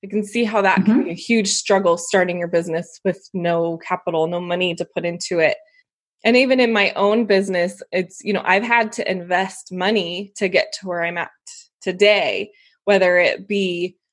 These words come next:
Speaker 1: with software or programs that I
Speaker 2: Mm-hmm.
Speaker 1: need for helping my clients, 'cause I am a service-based business for clients, um, or just hiring coaches and <laughs> training to get my skills and mindset in the right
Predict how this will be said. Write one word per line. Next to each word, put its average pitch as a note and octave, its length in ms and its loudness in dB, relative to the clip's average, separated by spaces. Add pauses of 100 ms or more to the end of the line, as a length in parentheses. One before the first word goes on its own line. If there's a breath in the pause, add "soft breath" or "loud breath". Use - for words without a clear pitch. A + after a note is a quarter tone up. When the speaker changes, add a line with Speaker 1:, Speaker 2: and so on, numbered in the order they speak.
(160)
Speaker 1:
with F3+ 280 0
software F3+ 760 0
or F3 160 0
programs F#3+ 520 -2
that G#3 140 0
I G3 60 4
Speaker 2:
Mm-hmm. G3+ 100 4
Speaker 1:
need G3+ 320 -2
for F3+ 180 -2
helping A3 460 0
my B3+ 120 2
clients, C4 500 -2
'cause G3+ 160 -4
I F3+ 100 -2
am F3+ 140 -2
a F#3 40 -4
service-based F#3 680 -4
business F3+ 540 -8
for F3+ 140 -6
clients, F#3+ 540 -6 (420)
um, G3+ 220 -2
or A3+ 340 4
just A3 540 -2 (280)
hiring F3 400 -2
coaches F#3+ 580 0
and F#3+ 220 -2
<laughs> - 0 -
training B3 580 2
to A#3+ 140 4
get G#3 300 2
my G3 160 -2
skills G#3 480 -2
and F#3+ 100 -2
mindset G#3+ 600 -4
in F#3+ 60 -12
the F3+ 100 -10
right E3+ 200 -8